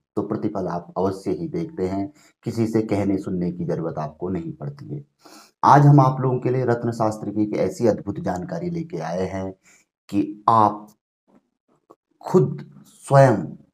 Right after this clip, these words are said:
आप अपने महाभाग्य रत्न के बारे में जानकारी प्राप्त कर सकते हैं। किसी से पूछने की जरूरत आपको नहीं पड़ेगी।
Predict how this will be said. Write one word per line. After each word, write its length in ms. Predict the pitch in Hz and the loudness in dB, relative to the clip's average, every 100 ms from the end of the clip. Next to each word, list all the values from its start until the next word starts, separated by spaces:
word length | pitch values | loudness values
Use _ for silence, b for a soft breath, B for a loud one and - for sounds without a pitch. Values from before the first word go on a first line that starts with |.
| _ _ _ _ _ _ _ _ - | _ _ _ _ _ _ _ _ 4
आप 420 | 104 101 95 - _ _ | 6 6 4 -12 _ _
अपने 400 | 107 - 98 101 | -4 -2 0 2
महाभाग्य 880 | 98 90 101 104 101 - 90 87 - | 2 2 2 4 2 0 -6 -6 -6
रत्न 280 | 87 85 85 | -6 -6 -8
के 180 | 80 80 | -8 -8
बारे 320 | 73 76 78 | -6 -6 -6
में 240 | 76 78 76 _ _ _ | -6 -6 -8 _ _ _
जानकारी 560 | 92 87 82 - - 76 - _ _ _ _ _ | -6 -6 -6 -8 -8 -8 -10 _ _ _ _ _
प्राप्त 360 | - 90 73 78 | -4 -4 -4 -12
कर 160 | 73 76 | -12 -14
सकते 360 | - - - | -14 -20 -18
हैं। 120 | - - _ b - | -20 -20 _ b -4
किसी 200 | 151 143 | 0 2
से 140 | 160 | 4
पूछने 560 | 160 160 147 143 139 127 | 4 6 4 6 2 0
की 140 | 120 | -2
जरूरत 480 | 107 101 95 95 - - | 0 0 0 -4 -6 -6
आपको 460 | 87 - - 92 | -6 -6 -6 -4
नहीं 460 | 87 92 101 104 104 | -2 -2 0 -2 -2
पड़ेगी। 640 | 92 90 85 90 92 92 | -2 -2 -4 -6 -8 -8